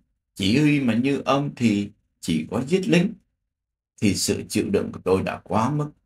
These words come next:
Tôi bùng nổ, nhưng vẫn đứng trong thế nghiêm.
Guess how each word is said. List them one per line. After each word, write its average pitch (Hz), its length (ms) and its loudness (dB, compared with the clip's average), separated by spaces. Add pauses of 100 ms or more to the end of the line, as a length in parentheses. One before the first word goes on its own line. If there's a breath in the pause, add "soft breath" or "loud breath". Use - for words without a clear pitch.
(420)
Tôi 101 300 6 (120)
bùng 131 360 10
nổ, 78 300 0 (360)
nhưng 104 340 4
vẫn 90 240 -4
đứng 123 280 0
trong 98 400 -2
thế 113 160 2
nghiêm. 95 260 0